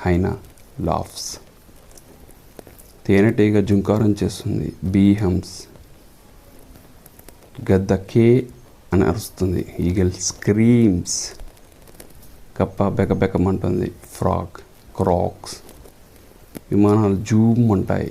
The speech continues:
Aeroplanes zoom. గుండ్రని వస్తువులు దొర్లుతాయి.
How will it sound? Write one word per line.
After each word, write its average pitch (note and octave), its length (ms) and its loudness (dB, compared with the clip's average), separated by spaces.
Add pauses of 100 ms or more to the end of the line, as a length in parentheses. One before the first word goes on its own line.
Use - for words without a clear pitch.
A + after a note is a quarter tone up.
Aeroplanes F#2+ 460 -2 (220)
zoom. F#2+ 300 -2 (2250)
గుండ్రని A#2 340 6
వస్తువులు G#2 440 2
దొర్లుతాయి. F#2+ 720 0